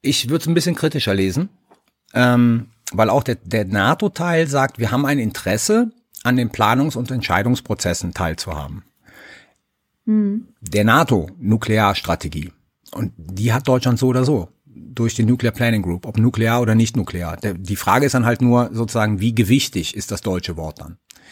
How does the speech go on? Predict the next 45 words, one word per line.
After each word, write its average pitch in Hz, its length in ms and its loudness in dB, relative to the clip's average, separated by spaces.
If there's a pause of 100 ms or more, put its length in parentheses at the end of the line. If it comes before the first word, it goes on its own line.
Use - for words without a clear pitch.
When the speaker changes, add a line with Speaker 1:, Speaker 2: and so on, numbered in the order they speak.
(340)
Speaker 1:
Deswegen 123 280 2
lässt 123 220 2
das 127 120 -4
auch 113 180 -2
Speaker 2:
Hm. 110 80 4
Speaker 1:
einiges 95 260 0
offen, 90 260 -8
würde 123 140 4
ich 135 140 2
so 123 80 -4
mal 90 140 -6
interpretieren. 87 580 -14
Speaker 2:
Die 214 80 -4
können 285 280 2
auf 233 120 2
jeden 262 160 2
Fall 247 120 0
noch 226 160 -2
raus, 160 240 -2
das 196 160 -4
ist 214 100 -4
sicher. 165 340 -12 (120)
Ja. - 80 -12
Speaker 1:
Genau, 110 240 4
meine 117 300 2
sachliche 180 440 0
Speaker 2:
Auf - 80 -2
jeden 285 120 0
Fall. - 140 -12
Speaker 1:
Frage 95 240 0
ist 90 140 -8
aber, 95 260 -2
und 113 160 -2
das 156 140 0
hat 214 120 0
mich 170 140 -2
sozusagen, 110 400 -2
also 113 160 0
das 117 140 0
verstehe 160 380 2
ich 90 160 -4
nicht, 82 220 -10
ne? 135 200 -2 (160)
Den 123 260 4
Zertifizierungsprozess 147 1900 -2